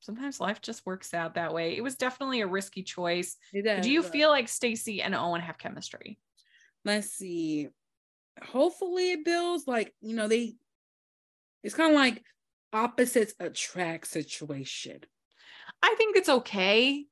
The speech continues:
Speaker 1: I think they have okay chemistry. They, but, you know, I still do love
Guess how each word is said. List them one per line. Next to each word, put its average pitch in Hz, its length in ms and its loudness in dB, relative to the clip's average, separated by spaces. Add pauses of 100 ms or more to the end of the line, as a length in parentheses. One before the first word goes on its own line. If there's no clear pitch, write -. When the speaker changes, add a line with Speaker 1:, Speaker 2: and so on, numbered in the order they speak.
(100)
Speaker 1:
I 233 80 0
think 320 180 -2
they 277 140 4
have 214 300 4
okay 196 320 4
chemistry. 185 800 0
They, 180 240 -4 (460)
but, 180 480 6 (800)
you 185 160 -4
know, 185 80 -2
I 175 60 0
still 185 300 0
do 175 220 -6
love 165 480 2